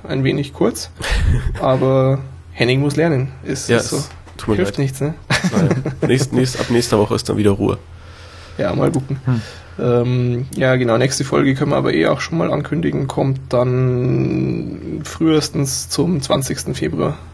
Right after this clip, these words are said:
Speaker 1: Wir sind quasi momentan in einer mehr oder weniger zehn-Tages-Rhythmus-Phase. Aber
Speaker 2: Ja.
Speaker 1: ist ja auch nicht schlecht.
Speaker 2: <laughs>
Speaker 1: Bis dahin, ähm, kommt mal auf die Homepage unter watch T H Punkt I S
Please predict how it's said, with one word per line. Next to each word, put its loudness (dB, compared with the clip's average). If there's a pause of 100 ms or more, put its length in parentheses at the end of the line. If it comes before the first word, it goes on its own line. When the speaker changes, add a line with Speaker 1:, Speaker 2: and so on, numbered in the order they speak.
(140)
Speaker 1:
Wir 2
sind 2
quasi 0
momentan 2
in 2
einer 0 (500)
mehr 2
oder 2
weniger 2
zehn-Tages-Rhythmus-Phase. 0 (480)
Aber 2
Speaker 2:
Ja. 2 (520)
Speaker 1:
ist -12
ja 2
auch 4
nicht 0
schlecht. -6
Speaker 2:
<laughs> -12 (1500)
Speaker 1:
Bis 2
dahin, 2 (380)
ähm, 2
kommt 0
mal 2
auf 2
die 0
Homepage 2 (240)
unter 0
watch -4 (380)
T -4
H -2
Punkt -4
I 0
S 0